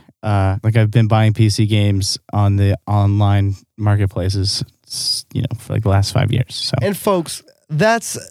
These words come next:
Speaker 2: the way that we're headed. Like, so
Speaker 1: P C
Speaker 2: <laughs>
Speaker 1: Master Race.
Speaker 2: Yeah, you can sit there and fucking hold on to your discs as nostalgia. Well, I mean, which all of us, we will do for the most part.
Speaker 1: Or cassettes.
Speaker 2: But moving forward,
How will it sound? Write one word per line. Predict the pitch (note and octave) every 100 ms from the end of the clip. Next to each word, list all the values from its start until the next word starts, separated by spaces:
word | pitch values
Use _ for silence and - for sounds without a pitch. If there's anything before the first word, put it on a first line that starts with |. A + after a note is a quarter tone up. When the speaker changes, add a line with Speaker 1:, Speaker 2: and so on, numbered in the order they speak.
| _
Speaker 2:
the | D#3
way | D3+ D#3+ D#3+ D#3
that | C#3+ C#3 C3+ -
we're | D#3 C3+ C3+ B2+
headed. | A#2 A2+ F2 D2+
Like, | F#2+ F2+
so | - A#2+ A#2
Speaker 1:
P | C#3+
C | A#2+ F#3
Speaker 2:
<laughs> |
Speaker 1:
Master | D#3+ D#3 - C#3+
Race. | C#3 A#2
Speaker 2:
Yeah, | E3 D#3+ G#2+ - _
you | - A3
can | G#3+ B3
sit | F#3 G3+ D3+
there | D#3+ D3+
and | C#3
fucking | D3+ C#3
hold | C3+ C3+
on | C3+ C3+
to | C3
your | B2+
discs | G#2+ B2 A#2+ - C3
as | A#2+ A2 G#2 A#2+
nostalgia. | B2+ G#2+ - A#2+ A#2 A2 G2 G2 G#2+
Well, | C3
I | A#2
mean, | C3+ B2 A#2 D3
which | E3
all | D#3+ D3+ C#3
of |
us, | B2+ A2+
we | A#2 A2 B2+ C3
will | A#2+ A#2+
do | G2 G#2+
for | E2+
the | F#2
most | G2 F#2
part. | G2 C#3+ D#3
Speaker 1:
Or |
cassettes. | C#3 - B2+ F#2 - -
Speaker 2:
But | C#3 C#3 - _
moving | C#3 D#3 G#3+ E3+
forward, | A#2 E3+ E3 C3+ B2 A2+